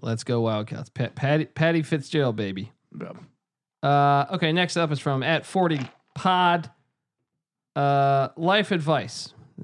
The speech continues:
Speaker 1: So this
Speaker 2: Hmm,
Speaker 1: is
Speaker 2: asking the wrong guys.
Speaker 1: directly going to you,
Speaker 2: <laughs>
Speaker 1: Patty C.
Speaker 2: Is that right?
Speaker 1: Uh, how long into a new relationship should one wait before introducing your child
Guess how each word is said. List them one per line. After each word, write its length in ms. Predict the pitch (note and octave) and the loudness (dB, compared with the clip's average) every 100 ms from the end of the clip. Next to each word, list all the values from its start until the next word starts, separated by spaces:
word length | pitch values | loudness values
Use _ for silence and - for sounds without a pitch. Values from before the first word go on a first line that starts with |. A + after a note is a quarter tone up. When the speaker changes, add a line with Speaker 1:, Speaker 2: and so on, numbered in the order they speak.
| - | -16
Speaker 1:
So 400 | - C3+ B2+ A#2+ | -4 -2 0 0
this 160 | C#3 B2+ | 2 2
Speaker 2:
Hmm, 60 | |
Speaker 1:
is 140 | C3+ - | 0 0
Speaker 2:
asking 280 | C3 C#3+ F3 | 0 2 4
the 60 | C#3 | 4
wrong 240 | C3 C3 | 4 2
guys. 120 | G#2 | 0
Speaker 1:
directly 500 | E3+ D#3+ F#3 F#3+ G3+ F3+ | 2 2 2 2 0 2
going 360 | F3 E3+ E3 | 2 2 2
to 80 | D3+ | 2
you, 380 | D3+ D#3 C3 A#2+ | 2 2 2 -2
Speaker 2:
<laughs> 40 | |
Speaker 1:
Patty 220 | D3 G#2+ | -4 -4
C. 160 | A2+ B2 | -6 -2
Speaker 2:
Is 80 | A#2 | 2
that 100 | F3+ | 4
right? 280 | F3 D#3 - - _ _ _ _ - | 4 2 -2 -10 _ _ _ _ -2
Speaker 1:
Uh, 460 | C#3 C3+ C3 B2+ | 0 2 0 0
how 340 | B2+ C#3+ G3+ A#3+ | 0 2 2 4
long 420 | A#3 A3+ G#3 F3+ | 4 4 2 2
into 300 | F3+ E3+ D#3+ | 0 2 2
a 60 | |
new 240 | C#3 D3 F#3 | 2 2 4
relationship 760 | F#3 D3+ D#3 C#3 C3+ - A2 - | 4 2 0 -2 -6 -6 -8 -8
should 200 | - A#2 | -6 -4
one 480 | A2+ B2+ D3 D3 | -2 0 0 0
wait 420 | C#3 B2+ A2+ - - | 0 0 -2 -8 -8
before 360 | B2+ - A#2+ | -8 -4 -6
introducing 760 | - D3+ - D#3 D3 C#3 C#3 B2+ | -2 -2 -2 -4 -2 0 -2 -2
your 140 | A2+ | -4
child 600 | A2+ C#3+ B2+ C3 C3 B2+ | -4 -2 0 0 -2 -6